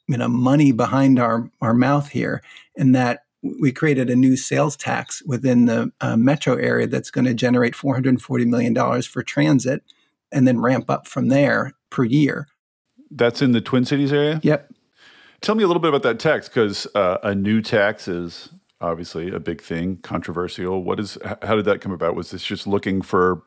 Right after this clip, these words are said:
Speaker 2: revenue sources for, for transit?
Speaker 1: The Transportation Committee, and this was in the House led by Chair Frank Hornstein, was looking at the full transportation needs across the state. And we had been,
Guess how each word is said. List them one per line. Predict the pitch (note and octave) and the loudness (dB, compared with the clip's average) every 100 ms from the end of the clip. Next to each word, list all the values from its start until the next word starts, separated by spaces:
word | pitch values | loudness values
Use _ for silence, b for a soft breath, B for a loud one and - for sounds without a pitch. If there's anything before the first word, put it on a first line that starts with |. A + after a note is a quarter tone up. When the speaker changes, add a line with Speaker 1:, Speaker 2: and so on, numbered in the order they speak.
| - | -2
Speaker 2:
revenue | F2 G#2 G#2+ | 0 2 2
sources | - A2 C3 A2+ | 2 0 -2 -4
for, | - G2 F#2 - | 0 0 -2 -4
for | G#2 | -4
transit? | F#2 G#2+ A#2+ - _ _ _ _ _ | -2 -2 -2 -8 _ _ _ _ _
Speaker 1:
The | B2+ | -4
Transportation | - F3+ - D3+ - D3+ - C3 | 2 2 2 -2 2 2 4 2
Committee, | A2+ - D3+ C#3+ A#2+ | 2 2 4 4 4
and | A2+ | 4
this | B2+ - | 4 0
was | C#3 A#2 G#2+ - | -2 -2 -4 -4
in | D3 | 0
the | A2+ | 2
House | G#2 B2 A2+ - | 2 0 -2 -2
led | B2 A2+ | 0 0
by | A2+ A2 A#2 A#2 | 0 0 -2 -4
Chair | - C3+ A#2 | -2 -2 0
Frank | - A#2+ | -2 -4
Hornstein, | - C3 A#2+ - A#2+ A#2 B2 b b b _ | 0 0 0 0 0 2 -2 b b b _
was | C3+ A#2+ | 0 2
looking | C#3+ C#3+ | 2 4
at | B2+ A#2 | 2 0
the | |
full | - - D3 C#3 C3 C3+ - - | -8 -2 2 4 2 0 -4 -4
transportation | - C#3+ - B2 C#3 C3 - A#2+ | 2 2 0 -2 0 0 2 2
needs | A#2 B2 F3 D3+ | 4 4 4 2
across | E3+ - E3+ - | 0 0 -2 -2
the | |
state. | D#3+ - E3+ E3+ | -6 0 2 2
And | C#3 | 4
we | C#3+ D#3 | 4 4
had | C3+ C#3+ | 2 2
been, | B2+ C3 B2+ A#2+ | 2 4 6 6